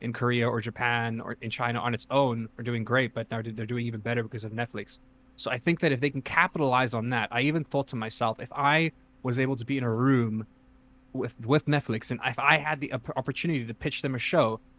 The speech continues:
I would pitch them a fantasy-based T V show where you're gonna have every single different culture in it, culture, ethnicity, whatever.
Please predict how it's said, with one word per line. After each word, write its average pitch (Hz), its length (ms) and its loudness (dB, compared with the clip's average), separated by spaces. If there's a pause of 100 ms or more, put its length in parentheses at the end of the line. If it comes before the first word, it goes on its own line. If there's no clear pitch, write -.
(120)
I 131 80 4
would 143 100 6
pitch - 180 -2
them 170 120 2
a 123 60 2
fantasy-based 139 800 2
T 151 120 0
V 147 100 0
show 110 360 -4 (640)
where 120 340 4 (360)
you're 120 140 2
gonna 123 140 4
have 127 260 8
every 156 220 4
single 156 260 0
different 135 280 -2
culture 143 400 2
in 120 60 0
it, 120 220 -4
culture, 127 540 0
ethnicity, 120 480 -4
whatever. 117 480 4